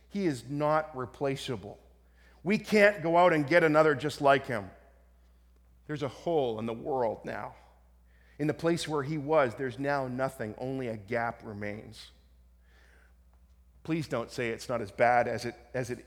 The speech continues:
really is, 'cause it is. I can only endure with Job. Endure. I do not know why God didn't prevent Eric's death. I believe in God the Father Almighty, maker of heaven and earth, and the resurrection of Jesus.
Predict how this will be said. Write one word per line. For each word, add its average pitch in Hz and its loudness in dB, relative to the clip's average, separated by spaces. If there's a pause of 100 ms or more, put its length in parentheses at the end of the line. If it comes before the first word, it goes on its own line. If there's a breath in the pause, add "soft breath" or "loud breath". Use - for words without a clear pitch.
really 127 -2
is, 123 -2
'cause 151 -6
it 147 -2
is. 139 -4 (760 loud breath)
I 156 6
can 156 2
only 165 4
endure 139 2
with 117 -4
Job. 131 0
Endure. 127 -2 (1300)
I 123 -2
do 139 -2
not 139 0
know 135 0
why 120 0
God 117 2
didn't 120 -4
prevent 117 -8
Eric's 113 -4
death. 117 0
I 135 0
believe 117 -6
in 104 -8
God 117 0
the 107 -8
Father 110 -2
Almighty, 104 -4 (220)
maker 117 -6
of 98 -10
heaven 113 -6
and 107 -8
earth, 107 -8 (520 soft breath)
and 127 -4
the 120 -2
resurrection 127 0
of 101 -10
Jesus. 113 -12